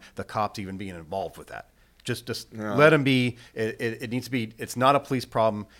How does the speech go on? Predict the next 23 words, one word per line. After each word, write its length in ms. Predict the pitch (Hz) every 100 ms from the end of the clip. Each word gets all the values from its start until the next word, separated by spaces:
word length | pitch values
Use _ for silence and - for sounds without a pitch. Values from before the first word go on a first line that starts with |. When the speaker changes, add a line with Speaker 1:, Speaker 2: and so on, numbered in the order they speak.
| -
Speaker 1:
It's 160 | 110
a 40 | 101
different 300 | 117 117 -
societal 540 | 107 120 104 95 95
issue. 280 | 95 - - - _ -
Um, 180 | 107 104
I've 220 | 139 147
never 200 | 165 160
believed 300 | 127 131 131
that 160 | 123 123
myself, 640 | 113 104 127 139 - -
but 100 | -
I've 160 | 156 147
never 320 | 151 208 226
heard 200 | - 220
it 100 | 202
described 500 | 185 - - 254 247
the 80 | 170
way 140 | 160
you 280 | 170 147 233
did 260 | 127 107 87
this 180 | 98 -
morning. 360 | 95 82 76